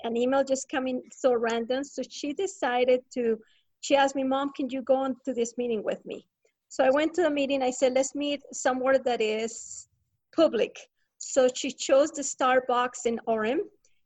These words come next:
and we went to a meeting. I went a little early 'cause I wanted to kinda look at the person before we started the meeting. When, um, I was there about ten minutes early,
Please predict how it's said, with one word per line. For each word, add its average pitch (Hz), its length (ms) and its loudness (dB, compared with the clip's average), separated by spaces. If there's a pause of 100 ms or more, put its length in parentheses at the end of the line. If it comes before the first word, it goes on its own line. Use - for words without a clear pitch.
(100)
and 233 320 0
we 226 140 0
went 262 260 0
to 330 80 -4
a - 20 -2
meeting. 262 320 -2 (120)
I 254 200 2
went 285 240 0
a 349 40 2
little 320 380 2
early 262 300 0
'cause 269 200 -2
I 233 80 0
wanted 262 300 -2
to 277 80 -8
kinda 254 340 -2 (220)
look 262 220 2
at 254 80 0
the 240 80 -2
person 254 400 -6
before 233 300 -4
we 240 80 -2
started 226 320 -4
the 220 120 -4
meeting. 226 400 -4 (640)
When, 262 600 4
um, 254 260 0
I 262 80 6
was 269 100 4
there 339 120 4
about 294 220 2
ten 285 140 -4
minutes 277 220 -4
early, 240 260 0